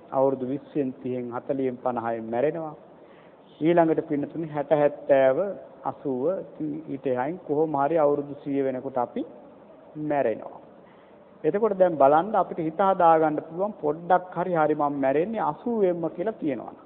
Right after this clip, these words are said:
එහෙම එක්කුත් නෑනේ. මොන මොහොතේ අපේ මරණය සිද්ධ වේද කියලා කියන්න පුළුවන් කමක් නෑ. එතකොට බලන්න පින්නතුනි මේවා ඔක්කොම දුක් ගොඩවල්. බුදුරජාණන් වහන්සේ වදාළේ "දුක්ඛේ ලෝකේ පතිට්ඨිතෝ."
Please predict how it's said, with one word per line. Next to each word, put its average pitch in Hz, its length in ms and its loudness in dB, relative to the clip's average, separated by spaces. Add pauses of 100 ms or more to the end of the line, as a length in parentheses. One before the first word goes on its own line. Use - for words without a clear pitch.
(320)
එහෙම 180 220 -2
එක්කුත් 180 380 -8
නෑනේ. 180 400 -4 (800)
මොන 135 320 0
මොහොතේ 180 580 2
අපේ 170 320 2
මරණය 143 400 2 (520)
සිද්ධ 143 300 -4
වේද 143 260 4
කියලා 147 280 -6
කියන්න 135 300 -4
පුළුවන් 123 320 -4
කමක් 135 320 0 (560)
නෑ. 120 300 -6 (1200)
එතකොට 233 340 0
බලන්න 175 420 6
පින්නතුනි 170 400 -6
මේවා 180 280 4
ඔක්කොම 202 520 -4 (120)
දුක් 185 280 0
ගොඩවල්. 123 460 4 (1000)
බුදුරජාණන් 139 580 0
වහන්සේ 131 360 -6
වදාළේ 170 500 0
"දුක්ඛේ 185 580 0
ලෝකේ 160 460 2
පතිට්ඨිතෝ." 160 760 -4